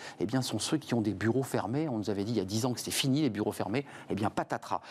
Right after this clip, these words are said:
Et puis on nous annonce aussi, parce que j'ai mon masque dans ma poche, que même les émissions de télé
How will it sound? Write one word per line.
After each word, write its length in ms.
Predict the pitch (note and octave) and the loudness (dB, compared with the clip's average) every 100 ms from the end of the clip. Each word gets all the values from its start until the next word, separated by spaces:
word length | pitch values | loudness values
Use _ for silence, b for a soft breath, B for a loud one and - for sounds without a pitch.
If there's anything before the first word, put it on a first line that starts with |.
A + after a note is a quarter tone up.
| B - | B 0
Et 80 | |
puis 140 | A2 C#3+ | 2 4
on 60 | |
nous 180 | B2 A#2+ | 6 6
annonce 300 | A#2 B2 B2 | 4 4 2
aussi, 220 | G#2+ - | -2 -2
parce 160 | C3 G2 | -2 -2
que 80 | - | 2
j'ai 120 | A#2+ | 4
mon 140 | A2+ | 4
masque 240 | A2 A#2+ G#2+ | 2 0 -2
dans 120 | G2 | -2
ma 120 | G2+ | -2
poche, 240 | - E3 - | 0 -2 0
que 80 | |
même 240 | A#2 D#3 C3+ | 2 2 2
les 220 | A2 B2 | 2 2
émissions 340 | C3+ C3+ D#3 | 2 2 2
de 60 | D3+ | 2
télé 340 | F3 E3+ F3+ | 2 4 2